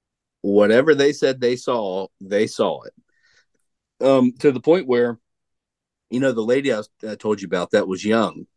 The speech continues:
that answered that phone call. In that interview, um,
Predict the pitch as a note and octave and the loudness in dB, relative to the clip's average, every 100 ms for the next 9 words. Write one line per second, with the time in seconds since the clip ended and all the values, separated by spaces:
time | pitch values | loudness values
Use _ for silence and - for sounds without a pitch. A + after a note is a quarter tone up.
0 | _ _ _ - G#2+ G#2 G#2 - F#2+ F2+ | _ _ _ -4 0 0 -2 -4 -4 -4
1 | - B2 A#2+ - C#2 - _ _ _ _ | 0 2 2 -2 -12 -14 _ _ _ _
2 | _ G2 G#2 B2 B2+ E3 A2 E2+ D#2+ F#2+ | _ 0 4 6 6 4 2 -2 -8 -10
3 | _ _ _ _ _ _ _ F#2 F#2+ F#2 | _ _ _ _ _ _ _ -4 -2 -2
4 | F2+ F2+ | -4 -6